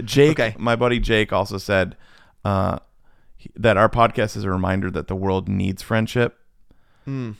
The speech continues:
Speaker 1: And,
Speaker 2: that's awesome.
Speaker 1: uh, that it's inspired him to pursue authentic relationships, and that that is what the true beauty of the
Speaker 2: Mm-hmm.
Speaker 1: Gomers is.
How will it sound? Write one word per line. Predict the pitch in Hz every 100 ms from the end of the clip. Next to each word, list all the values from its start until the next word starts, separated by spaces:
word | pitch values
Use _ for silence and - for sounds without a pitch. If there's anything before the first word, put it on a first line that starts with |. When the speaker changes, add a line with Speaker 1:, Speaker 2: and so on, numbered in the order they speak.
| -
Speaker 1:
And, | 98 95 95 95
Speaker 2:
that's | 107 104
awesome. | -
Speaker 1:
uh, | 92 90 -
that | - 101
it's | 101 -
inspired | 104 101 - 107 98
him | 104 104
to | 92
pursue | - 101 90 107 104 95
authentic | 92 - 101 90 87
relationships, | 65 62 - 98 104 87 -
and | 92
that | 85
that | 78 92 82
is | -
what | 87 -
the | 87
true | - - 98 90 92 90 - _ _ _ _ _ _ _
beauty | 104 101 98 95
of |
the | 92
Speaker 2:
Mm-hmm. | 95 95
Speaker 1:
Gomers | 90 90
is. | 92 90 - -